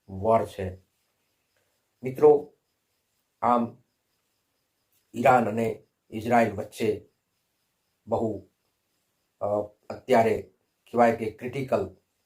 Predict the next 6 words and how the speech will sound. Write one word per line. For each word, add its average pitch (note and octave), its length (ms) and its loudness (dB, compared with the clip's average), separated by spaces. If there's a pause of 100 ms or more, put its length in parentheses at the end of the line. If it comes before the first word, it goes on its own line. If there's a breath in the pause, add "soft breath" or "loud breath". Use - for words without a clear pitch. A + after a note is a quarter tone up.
સિચ્યુએશન A#2+ 640 -4
છે. - 340 -8 (920)
આ G2+ 120 -6
યુદ્ધ C3 340 -6
છે A2+ 400 -2 (180)
હવે G#2+ 400 -2